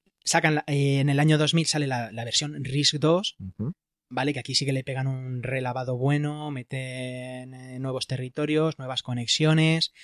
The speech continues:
Speaker 2: Ujú.
Speaker 1: Justo es el año en el que sacan también el Risk dos para P C, que también es un avance con respecto a lo que había habido hasta ahora.
Speaker 2: Ujú.
Speaker 1: Gráficos tres D, animaciones y demás.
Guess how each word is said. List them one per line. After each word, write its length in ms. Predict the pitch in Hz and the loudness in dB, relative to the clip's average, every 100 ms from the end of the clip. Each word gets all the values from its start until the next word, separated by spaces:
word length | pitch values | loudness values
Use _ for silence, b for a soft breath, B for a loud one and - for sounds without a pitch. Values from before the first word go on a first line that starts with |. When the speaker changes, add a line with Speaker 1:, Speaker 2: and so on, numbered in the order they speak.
| B B B | B B B
Speaker 2:
Ujú. 300 | 104 - 131 - | -16 -10 -10 0
Speaker 1:
Justo 480 | 90 165 196 - | 8 10 10 6
es 140 | 156 - | -2 -2
el 100 | 139 | 0
año 160 | 156 | 2
en 80 | 151 | 2
el 80 | 131 | 0
que 100 | 127 | -2
sacan 220 | - 139 | -2 -2
también 240 | 135 135 135 | -2 0 2
el 100 | 123 | 2
Risk 340 | 123 143 123 | 4 4 4
dos 140 | 131 | 0
para 240 | - 131 127 | 0 -6 -4
P 140 | 123 | -4
C, 400 | - - 147 123 - _ _ _ _ | 2 6 6 6 -4 _ _ _ _
que 340 | 120 117 120 113 | -4 -2 -2 -2
también 300 | 120 120 135 | -2 0 0
es 160 | 120 | 2
un 100 | 143 | 4
avance 920 | 131 139 139 - 131 127 127 127 123 B B B B B _ _ | 4 4 2 0 -2 -2 -4 -4 -6 B B B B B _ _
con 140 | - | -8
respecto 260 | 123 - 131 | -8 -6 -4
a 20 | |
lo 60 | 123 | -2
que 80 | 127 | 0
había 200 | 131 131 | 2 2
habido 180 | 131 | 2
hasta 180 | 127 - | -2 0
ahora. 260 | 135 139 147 | 2 2 2
Speaker 2:
Ujú. 280 | 110 104 165 - _ _ _ _ | 0 2 0 -2 _ _ _ _
Speaker 1:
Gráficos 440 | - 110 113 117 - | -8 -8 -8 -10 -6
tres 240 | 135 143 | -2 0
D, 280 | 147 147 147 | 2 2 2
animaciones 640 | 135 123 113 135 131 127 | 0 -4 -8 -10 -12 -12
y 40 | 135 | -10
demás. 400 | 127 165 240 | -2 0 -2